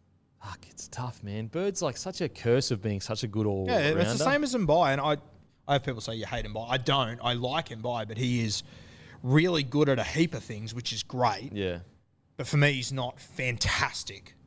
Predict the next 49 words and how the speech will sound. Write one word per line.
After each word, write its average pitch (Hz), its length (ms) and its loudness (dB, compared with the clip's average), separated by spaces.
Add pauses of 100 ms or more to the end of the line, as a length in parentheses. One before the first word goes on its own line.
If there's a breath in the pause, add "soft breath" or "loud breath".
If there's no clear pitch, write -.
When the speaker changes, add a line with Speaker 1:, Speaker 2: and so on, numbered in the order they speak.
(220)
Speaker 2:
at 123 80 -8
a 107 60 -4
single 110 300 -2
thing, 131 100 -8
which 139 160 2
isn't 190 120 6
a, 160 60 6
Speaker 1:
See, 135 80 -6
Speaker 2:
versatility 160 680 2
Speaker 1:
I 233 40 2
Speaker 2:
is 214 80 -4
Speaker 1:
thought, - 80 -10
Speaker 2:
great, 120 100 0
Speaker 1:
I 117 120 2
ju-, 175 120 -2
Speaker 2:
but - 20 -4
it - 40 -4
can 156 80 0
Speaker 1:
I 180 60 4
Speaker 2:
be - 100 -4
Speaker 1:
just 113 80 0
Speaker 2:
a 101 100 -6
Speaker 1:
think 117 120 -2
that 147 100 -6
he 131 60 -8
Speaker 2:
curse. 139 80 -2
Speaker 1:
was 120 80 -4
a 110 60 -4
victim 107 440 -6
of 92 120 -8
the 95 60 -14
Tiger 92 360 -6
situation. 92 560 -8
Before 180 280 -4
he 202 60 4
went 151 200 0
to 160 80 -6
the, 113 280 -2 (500)
you 120 80 -18
know, 123 60 -8
he 135 80 -8
was 156 100 -8
going 202 240 -6
okay, 123 320 -2
but, 110 240 -4
uh, 123 120 -10 (120)
yeah, 95 240 -8 (140)
it's - 160 -12
tough. 90 220 -6